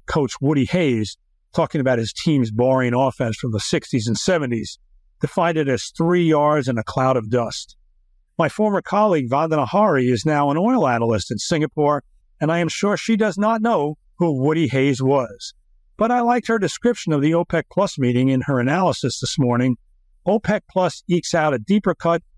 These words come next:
but loses impact in a dust of confusion. A dust of confusion, kind of like three yards and a cloud of dust. She's right. The numbers were pretty big. The headline number was two point two million barrels per day in cuts,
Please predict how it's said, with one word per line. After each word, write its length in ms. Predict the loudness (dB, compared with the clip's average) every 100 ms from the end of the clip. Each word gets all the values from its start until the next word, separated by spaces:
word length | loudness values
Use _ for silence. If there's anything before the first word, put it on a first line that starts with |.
| -8
but 160 | -4 0
loses 360 | 0 2 0 0
impact 460 | -2 -2 -2 -2 -4 -4
in 100 | 0
a 160 | 0 -2 -4
dust 320 | 0 0 -4 -6
of 140 | -4 -2
confusion. 580 | -2 0 2 2 0 -8 _ _ _ _ _ _ _
A 80 | -6
dust 380 | -2 0 0 -2
of 140 | -4
confusion, 560 | 0 0 2 2 0 -4 -14 -4
kind 220 | -2 0
of 60 |
like 260 | 0 0 -2 _ -2
three 220 | 0 2
yards 500 | 2 2 0 -2 -10 -20 -4
and 100 | -2
a 60 | 0
cloud 300 | 0 0 0
of 100 | 0
dust. 380 | -4 -4 -14 -18 _ _ _ _ _ _
She's 320 | -6 0 2 2
right. 320 | 2 0 -4 -18 _ _ _
The 80 | 0
numbers 400 | 2 2 0 0
were 100 | -2
pretty 300 | -2 -2 0
big. 240 | 2 0 -2 _ _ _ _ _ -4
The 80 | -2
headline 500 | 0 0 2 0 0
number 260 | 0 0
was 220 | 0 -2
two 180 | -2 -2
point 320 | 0 0 -2
two 160 | 0 0
million 300 | 2 2 2
barrels 340 | 0 0 -2
per 140 | -2 0
day 240 | 2 0
in 180 | 2 0
cuts, 460 | 0 0 -2 -8